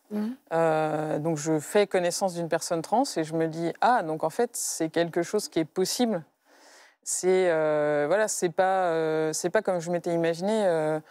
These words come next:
Speaker 2: Oui, je suis un monstre et je dois me cacher. »
Speaker 1: On peut écouter qui on est.
Speaker 2: Voilà.
Speaker 1: Et vous le dites à votre, à votre, euh, à vos amis, en tout cas, au début ?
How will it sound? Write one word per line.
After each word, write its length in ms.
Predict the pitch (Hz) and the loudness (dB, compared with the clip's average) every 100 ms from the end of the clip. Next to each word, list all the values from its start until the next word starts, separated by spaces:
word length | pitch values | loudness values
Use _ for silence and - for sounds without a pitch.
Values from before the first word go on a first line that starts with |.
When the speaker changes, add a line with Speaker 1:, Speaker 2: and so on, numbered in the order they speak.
| - - | -20 -4
Speaker 2:
Oui, 100 | 208 | -2
je 60 | 208 | -2
suis 140 | - | -2
un 60 | 160 | 0
monstre 300 | 185 190 190 | 0 0 0
et 60 | |
je 60 | 160 | 2
dois 120 | 165 | 0
me 80 | 165 | 0
cacher. » 340 | 180 180 185 - _ _ _ _ _ _ _ - | -2 -2 -6 -10 _ _ _ _ _ _ _ -8
Speaker 1:
On 80 | |
peut 100 | 196 | -2
écouter 440 | 220 196 226 - 233 | -2 -2 -6 -2 -4
qui 180 | - 202 | -2 0
on 100 | 185 | 0
est. 160 | 170 - | -2 -2
Speaker 2:
Voilà. 240 | 170 160 151 - _ _ - - - _ | 0 0 -2 -12 _ _ -20 -20 -20 _
Speaker 1:
Et 100 | 196 | -2
vous 140 | 196 196 | 0 0
le 60 | |
dites 400 | 180 302 - - _ _ _ _ _ - | -2 -4 -6 -14 _ _ _ _ _ -2
à 80 | 196 | 0
votre, 320 | 196 - 202 | 0 0 2
à 160 | 190 190 | 2 2
votre, 320 | 190 180 - | 0 -2 -2
euh, 300 | 185 175 175 175 _ - | 0 2 0 -4 _ -4
à 80 | |
vos 180 | 190 208 | 0 2
amis, 260 | 220 226 294 | 2 2 -2
en 100 | 269 | -4
tout 100 | - | -2
cas, 240 | - 254 320 | 0 0 0
au 80 | 214 | -4
début ? 360 | 208 196 302 | -2 0 -2